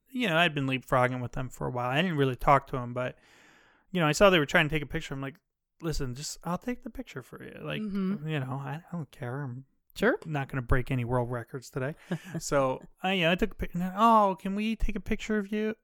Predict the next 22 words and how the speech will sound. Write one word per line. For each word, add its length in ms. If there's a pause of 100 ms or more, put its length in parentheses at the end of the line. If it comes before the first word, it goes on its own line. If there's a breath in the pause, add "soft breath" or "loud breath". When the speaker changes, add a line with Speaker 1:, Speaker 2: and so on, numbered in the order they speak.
Speaker 1:
You 140
know, 120
you 200
want 140
a 40
picture 280
of 80
you, 160
right?" 260
Yeah. 240
I 80
was 160 (200)
like, 100
"Oh, 20 (140)
sure." 420
And 260
so 360 (520 soft breath)
I 40
gave 160
him 100
my 260
phone, 500